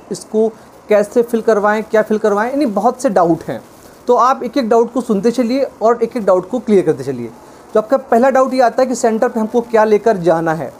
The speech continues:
तो भैया बहुत simple सी चीज़ है। एनटीए ने बोला है कि आप अपने एडमिट कार्ड के साथ में एक आपकी जो है वोटर आईडी प्रूफ हो, चाहे वो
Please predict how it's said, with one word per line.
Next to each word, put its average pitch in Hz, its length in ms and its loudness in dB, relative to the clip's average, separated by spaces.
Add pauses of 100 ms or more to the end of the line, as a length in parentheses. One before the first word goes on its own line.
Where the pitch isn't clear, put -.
(100)
तो 220 60 2
भैया 226 240 2
बहुत 202 300 0
simple 208 360 0
सी 240 120 0
चीज़ 196 280 -4
है। 202 380 0 (140)
एनटीए 220 340 0
ने 262 100 4
बोला 220 260 4
है 240 100 4
कि 247 200 -6 (120)
आप 220 340 0
अपने 220 280 0
एडमिट 202 360 -2
कार्ड 202 320 2
के 214 140 2
साथ 202 260 2 (100)
में 226 260 0 (800)
एक 262 220 2
आपकी 226 540 0
जो 226 120 2
है 220 200 2
वोटर 226 480 0
आईडी 208 220 2
प्रूफ 202 260 -2
हो, 226 160 4
चाहे 208 240 0
वो 214 300 2